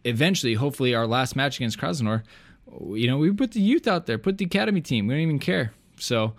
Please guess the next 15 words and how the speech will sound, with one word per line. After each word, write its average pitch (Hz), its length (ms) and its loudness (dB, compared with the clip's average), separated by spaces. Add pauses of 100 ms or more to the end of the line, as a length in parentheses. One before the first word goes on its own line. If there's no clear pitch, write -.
(340)
um, 123 640 0
that's 175 220 2
the 170 60 -6
situation. 170 640 0
All - 80 -2
right, 143 160 2
that's 175 180 2
gonna 214 120 2
wrap 208 240 2
us 175 120 -4
up 175 180 0
for - 60 -6
this 156 180 0
one, 147 100 -2
guys. 143 460 0